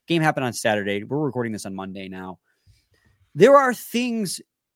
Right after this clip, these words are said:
when you look at this team that I mentioned on yesterday's episode that have improved. You know, when they had that five-game win streak, they were carried very much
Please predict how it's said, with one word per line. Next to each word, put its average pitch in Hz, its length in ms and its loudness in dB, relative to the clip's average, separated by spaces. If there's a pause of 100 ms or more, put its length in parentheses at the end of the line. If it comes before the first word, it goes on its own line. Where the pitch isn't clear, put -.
(200)
when 165 180 0
you 170 120 4
look 190 200 6
at 180 100 0
this - 160 -6
team 113 300 -2
that 120 100 2
I 165 60 0
mentioned 220 280 -4
on 190 100 -2
yesterday's 139 440 0
episode 101 600 -4 (840)
that 156 220 2
have 151 320 2
improved. - 600 -10 (500)
You 120 60 -8
know, 123 340 0 (500)
when 190 260 4
they 254 180 2
had 190 200 4
that 156 260 0
five-game 123 480 0
win 107 140 -6
streak, 101 300 -8
they 113 100 -4
were 110 100 -6
carried 147 500 -8
very 143 600 0
much 117 500 -6